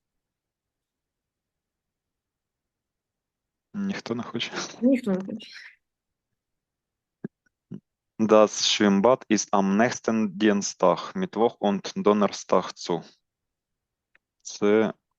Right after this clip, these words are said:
Speaker 1: по вулицю Барбара.
Speaker 2: Я. Ми з вами оці частинки вчили, цу. Пам'ятаєте? Ан, ауф і прочі позиційні віші. Єсть. Шосте. Скільки їх тут ще є?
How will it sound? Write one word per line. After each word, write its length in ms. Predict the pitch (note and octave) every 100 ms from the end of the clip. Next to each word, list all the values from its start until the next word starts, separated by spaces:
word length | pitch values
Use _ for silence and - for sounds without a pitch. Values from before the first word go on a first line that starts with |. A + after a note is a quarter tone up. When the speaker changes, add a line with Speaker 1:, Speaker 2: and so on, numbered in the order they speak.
| _
Speaker 1:
по 140 | G2
вулицю 360 | G2 G2 - F2+
Барбара. 600 | F2 E2+ - E2+ F2 -
Speaker 2:
Я. 240 | G#3 G3 - _ -
Ми 160 | A3+
з 80 | A#3+
вами 260 | A#3+ B3+ A#3+
оці 200 | A3+ A3+
частинки 540 | A#3 A3 - C4 B3
вчили, 500 | G#3+ - A#3 G#3+ F3+
цу. 460 | F3 - G#3 G3 F3+ _ _ _ _
Пам'ятаєте? 680 | - G3 G3+ G3+ B3+ A#3+ G3 G3
Ан, 260 | A#3+ C4
ауф 400 | - G#3+ A#3 G#3+ G3
і 80 | G3+
прочі 420 | G#3+ G#3 F#3+ F#3+ _
позиційні 460 | - F3+ F#3 G3 F3
віші. 180 | - - - - - -
Єсть. 680 | G3 F#3+ G3+ G#3 G3+ F#3+ F#3+
Шосте. 560 | - - B3+ A#3+ - F#3
Скільки 360 | - C4+ C4
їх 200 | A#3 A3+
тут 100 | A3+ A3
ще 200 | - G#3
є? 240 | F#3